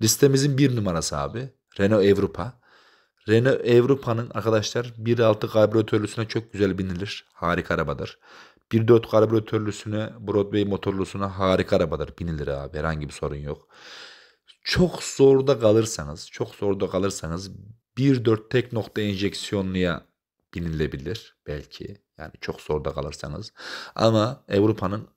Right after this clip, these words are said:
almamanız gereken tek motoru abi. Bir sekiz bile değil yani düşünün. Bir sekiz de çok zorda kalırsanız alabilirsiniz. Avrupa'nın tek almamanız gereken motoru bir altı K yedi M motor Gotnoğlu motor abi.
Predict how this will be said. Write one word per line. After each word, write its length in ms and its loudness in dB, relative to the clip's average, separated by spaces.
almamanız 720 2
gereken 580 -4
tek 260 -6
motoru 320 -2
abi. 400 -2
Bir 120 6
sekiz 440 2
bile 200 -2
değil 220 -6
yani 260 -12
düşünün. 320 -10
Bir 120 0
sekiz 380 2
de 60 6
çok 240 -2
zorda 280 -2
kalırsanız 420 -6
alabilirsiniz. 760 -6
Avrupa'nın 500 6
tek 420 -4
almamanız 600 0
gereken 380 -4
motoru 680 -6
bir 160 4
altı 680 -2
K 180 0
yedi 540 4
M 120 0
motor 560 -4
Gotnoğlu 680 0
motor 300 -6
abi. 300 -8